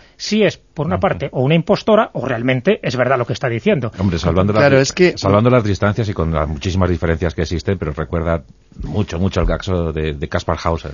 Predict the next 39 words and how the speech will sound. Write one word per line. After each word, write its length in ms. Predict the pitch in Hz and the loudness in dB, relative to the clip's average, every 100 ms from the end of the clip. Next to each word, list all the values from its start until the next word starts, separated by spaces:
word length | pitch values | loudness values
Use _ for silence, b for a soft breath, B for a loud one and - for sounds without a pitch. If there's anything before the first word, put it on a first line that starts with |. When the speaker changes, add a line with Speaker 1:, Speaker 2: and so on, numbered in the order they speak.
| 69 | -12
Speaker 2:
¿no? 120 | 98 | -10
Speaker 1:
Sí, 240 | - - 202 | -6 0 4
Speaker 3:
Sí, 180 | 190 | 6
bueno, 160 | 160 151 | 6 4
Speaker 1:
un 40 | |
Speaker 3:
es 60 | 151 | 2
Speaker 1:
caso 120 | 160 175 | 2 2
que 100 | 180 | 4
Speaker 3:
parecido. 40 | 185 | 2
Speaker 1:
ocurriría 420 | 190 156 143 175 | 4 2 4 4
un 60 | 147 | 2
poco 180 | 143 127 | -2 -2
más 160 | 117 | -2
tarde, 200 | 185 214 | 0 0
en 40 | 131 | 0
Speaker 2:
Sí. 40 | |
Speaker 1:
mil 80 | 151 | 0
ochocientos 400 | 175 147 147 131 | 0 0 0 0
veintiocho, 420 | 123 113 208 - | -2 -2 -4 -4
Speaker 3:
Es, 60 | 117 | 0
Speaker 1:
efectivamente. 320 | 127 143 143 | 2 2 2
Speaker 3:
es, 60 | - | 0
Speaker 2:
Sí, 60 | 160 | 2
Speaker 3:
es 20 | |
Speaker 2:
sí, 40 | 170 | 2
Speaker 3:
relativamente 340 | 180 185 170 | 2 2 2
Speaker 2:
sí. 40 | 151 | 0
Speaker 3:
parecido, 380 | 135 143 127 | 0 2 2
por 120 | 113 127 | 2 0
lo 100 | 127 | 2
menos 260 | 147 180 | 4 4
en 80 | 180 | 2
lo 80 | 135 | 2
que 60 | 139 | 2
es 80 | 143 | 2
la, 260 | 139 123 | 4 4
el, 180 | 120 110 | 0 0
Speaker 2:
Sí. 60 | 80 | -2
Speaker 3:
el, 240 | 67 | -2